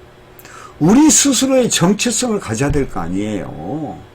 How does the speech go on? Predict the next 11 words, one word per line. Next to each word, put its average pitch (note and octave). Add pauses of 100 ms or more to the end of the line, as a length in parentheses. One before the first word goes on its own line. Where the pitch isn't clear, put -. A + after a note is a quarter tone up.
(500)
우리가 C4
알고 B3
우리 A3
자신은 G#3+
우리가 A3
지켜야 -
된다고. F#3 (300)
시-, -
지금은 D4+
어려운 B3
시대야. E3+